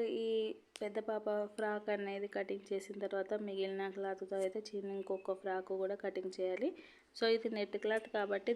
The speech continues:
దీనికి సాటిన్ కూడా ఉందండి. So సాటిన్ కూడా ఇలా ఫోర్ ఫోల్డింగ్స్ అయితే చేసుకుంటున్నాను. ఫోర్ ఫోల్డింగ్స్ అయితే చేసుకుంటే ఒకేసారి అయితే అయిపోతుంది. స్ట్రైట్ పీస్ తీసేసుకుంటే ఈజీగా అయితే అయిపోతుంది. స్టిచ్చింగ్ అంటే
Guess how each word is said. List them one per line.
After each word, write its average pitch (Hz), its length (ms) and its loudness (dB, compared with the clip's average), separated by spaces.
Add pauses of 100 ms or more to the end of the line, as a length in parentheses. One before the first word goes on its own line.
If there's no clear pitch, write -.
దీనికి 202 400 2
సాటిన్ 196 480 0
కూడా 196 220 2
ఉందండి. 190 320 2 (100)
So 214 80 0 (160)
సాటిన్ 196 440 2 (100)
కూడా 190 240 2
ఇలా 202 120 2 (100)
ఫోర్ 196 300 2
ఫోల్డింగ్స్ 190 480 2
అయితే 190 140 0 (100)
చేసుకుంటున్నాను. 190 840 -2 (540)
ఫోర్ 226 300 6
ఫోల్డింగ్స్ 208 480 4
అయితే 214 160 -2 (100)
చేసుకుంటే 202 440 -4 (120)
ఒకేసారి 202 640 -2
అయితే 196 200 -2
అయిపోతుంది. 190 580 0
స్ట్రైట్ 202 400 2
పీస్ 196 260 2
తీసేసుకుంటే 196 800 -2 (640)
ఈజీగా 220 400 4
అయితే 214 240 0
అయిపోతుంది. 214 560 0
స్టిచ్చింగ్ 214 500 -2
అంటే 202 160 -4